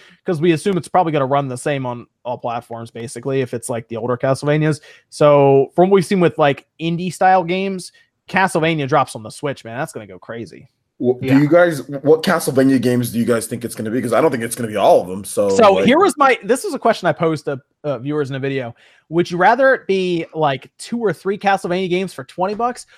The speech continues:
Speaker 1: or would you rather just go crazy, just put everything on there and it's a sixty dollar package?
Speaker 3: Uh, so let me just start this by saying I love all the two D ones, uh, for the most part. Um, I really would pay sixty dollars personally if it had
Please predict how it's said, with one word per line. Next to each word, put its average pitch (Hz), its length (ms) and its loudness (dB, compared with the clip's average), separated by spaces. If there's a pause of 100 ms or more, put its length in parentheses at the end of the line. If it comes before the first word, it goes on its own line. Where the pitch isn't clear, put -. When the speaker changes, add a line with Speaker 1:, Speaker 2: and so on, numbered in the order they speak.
(120)
Speaker 1:
or 170 60 -4
would 160 80 -4
you 190 60 2
rather 220 180 4
just 175 160 -4
go 170 120 2
crazy, 160 480 -2
just 131 100 -12
put 170 140 -10
everything 185 340 0
on 151 140 0
there 135 100 -4
and 123 60 -8
it's 117 120 -14
a 127 40 -14
sixty - 280 -10
dollar 113 240 -6
package? 95 580 -16 (720)
Speaker 3:
Uh, 170 80 -14 (320)
so 202 400 -2 (240)
let 202 160 -2
me 254 80 -2
just - 260 -6
start 185 260 2
this 180 140 -6
by 151 140 -2
saying 139 320 -6
I 139 80 -2
love 143 520 0 (520)
all 160 340 -2
the 147 140 -6
two 185 280 -12
D 165 160 -6
ones, 147 640 -6 (140)
uh, 127 300 0
for 143 100 -10
the 139 60 -6
most 135 260 -2
part. 156 360 0
Um, 127 420 -2
I 165 160 -2
really 170 640 0
would 139 200 -4
pay 139 200 -4
sixty - 400 -8
dollars 143 340 0
personally 120 800 -4 (240)
if 139 160 -4
it 131 40 -2
had 123 280 0